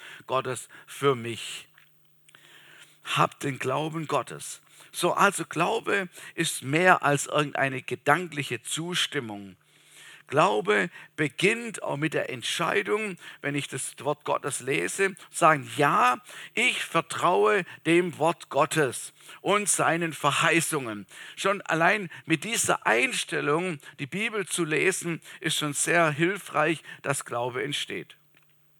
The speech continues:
Heute möchte ich über das Gebet des Glaubens sprechen. Das Gebet des Glaubens. Das hat etwas mit Sicherheit und mit Wissen zu tun.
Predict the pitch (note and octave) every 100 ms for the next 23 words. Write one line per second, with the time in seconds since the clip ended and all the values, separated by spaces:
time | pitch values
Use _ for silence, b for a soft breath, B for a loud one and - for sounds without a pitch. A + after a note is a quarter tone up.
0 | _ _ _ _ - - C3+ E3 F3+ D#3
1 | F3 - E3+ - B B B B - D#3
2 | C#3+ C#3 - B2+ - C3 E3 E3+ - C3+
3 | - - A2+ A#2 A#2+ B2+ A2+ - - G#2
4 | A2 F#2+ F#2+ F#2+ B B B B B B
5 | C3 C3+ - - C#3+ F3 F#3 - - C#3
6 | - - - - A#2 A2 G2+ A2 - -
7 | _ B B B B B B B B B
8 | B B _ - - - G#3 - - G3
9 | E3+ F3 - C#3+ C3+ - - G#3+ A3+ G3+
10 | G#3 G3 G3+ - - D#3+ C#3 C#3 C#3 F2+
11 | F2+ D3 - E3 D3+ - D3 - D3+ D3
12 | C#3